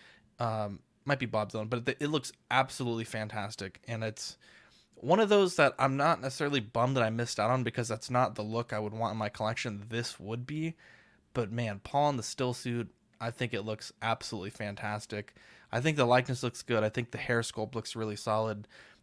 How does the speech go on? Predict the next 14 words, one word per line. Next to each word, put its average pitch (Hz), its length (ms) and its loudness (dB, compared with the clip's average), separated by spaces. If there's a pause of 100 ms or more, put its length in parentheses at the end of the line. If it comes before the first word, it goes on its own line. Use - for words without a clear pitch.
Uh, 107 220 0
you 117 100 -4
get 120 160 0
that 110 120 4
option 113 340 2
to 104 80 -4
put - 480 -6
the, 110 440 -4
uh, 98 300 -4
the 110 80 -6
breather 120 560 2 (220)
on 110 180 -2
and 107 140 -4
off. 139 360 0